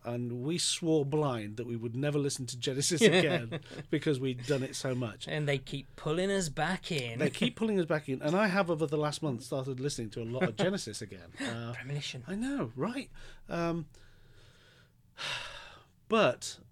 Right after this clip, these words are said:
Speaker 1: I feel that Genesis, going through the albums as we did,
Speaker 2: Mm.
Speaker 1: they reached the peak.
Speaker 2: Yeah.
Speaker 1: And after, I'm not gonna say what the peak is. You all know what the peak is. You've all
Speaker 2: Mm.
Speaker 1: got your own personal
Speaker 2: Yeah.
Speaker 1: peak.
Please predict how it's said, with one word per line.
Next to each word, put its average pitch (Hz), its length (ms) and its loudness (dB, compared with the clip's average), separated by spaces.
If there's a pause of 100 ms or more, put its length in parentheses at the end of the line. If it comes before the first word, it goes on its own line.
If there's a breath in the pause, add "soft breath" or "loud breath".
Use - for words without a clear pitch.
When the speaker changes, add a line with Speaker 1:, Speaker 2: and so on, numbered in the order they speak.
(640)
Speaker 1:
I 147 220 0
feel 117 880 -4 (1040)
that - 340 -8 (1500 soft breath)
Genesis, 123 880 -4 (800)
going 208 220 6
through 208 140 0
the 175 100 4
albums 160 260 2
as 147 100 4
we 147 120 0
did, 113 260 -4
Speaker 2:
Mm. 131 280 -2 (500)
Speaker 1:
they 156 160 4
reached 196 420 0
the 160 60 -4
peak. - 580 -8
Speaker 2:
Yeah. 131 200 -2 (400)
Speaker 1:
And 127 160 -6 (200)
after, 160 280 -6
I'm 147 100 2
not 220 100 0
gonna 196 140 2
say 180 140 4
what 170 100 4
the 143 60 -4
peak 120 280 -2
is. 120 160 -2
You 302 100 4
all 370 100 8
know 190 140 8
what 131 120 -2
the - 60 -6
peak 107 240 -4
is. 107 120 -6
You've 143 120 2
all 240 80 6
Speaker 2:
Mm. 214 40 2
Speaker 1:
got 208 100 4
your 160 140 2
own 160 120 2
personal 147 360 -2
Speaker 2:
Yeah. - 60 -4
Speaker 1:
peak. 101 280 -6